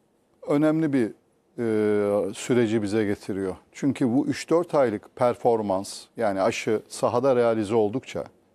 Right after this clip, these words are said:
ülkeler aşıyı kullanmaya başladıkça bunun bütün, e, global ölçekte herkese ulaşması minimum bir sene. Ama şu üç dört ayda ulaşacağı, e,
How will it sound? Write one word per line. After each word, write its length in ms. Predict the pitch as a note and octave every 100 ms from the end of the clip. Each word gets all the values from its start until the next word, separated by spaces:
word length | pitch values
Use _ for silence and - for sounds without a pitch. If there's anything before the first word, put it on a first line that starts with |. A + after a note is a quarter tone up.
| -
ülkeler 440 | A2+ C3 B2 B2
aşıyı 380 | C3+ A#2+ - B2
kullanmaya 580 | - A2+ A2+ A#2 A2+ G#2+
başladıkça 640 | G#2 - A2+ B2 - G#2 - _ _ _ -
bunun 360 | B2+ C#3+ B2+ - _ A2
bütün, 540 | G#2+ A#2+ - E3+ E3
e, 40 | - C3 B2 A#2+ A#2 A#2+
global 400 | G#2 A#2+ B2+ C#3
ölçekte 380 | B2 - A#2+ B2
herkese 340 | B2+ C#3 B2
ulaşması 520 | B2+ B2 - B2+ D#3 C3+ A#2 A#2 A2 D#3+ - _ _ _ -
minimum 440 | D#3 D3+ C3+ B2+
bir 60 | B2
sene. 260 | - F2+ F2+ _ _ _ _ -
Ama 240 | C3 G2 - _
şu 140 | -
üç 220 | - - -
dört 240 | F3+ F#3
ayda 200 | D#3 C3
ulaşacağı, 600 | B2+ B2 - A2+ A#2 G#2+ - _ _ _ _ _ -
e, 180 | A#2+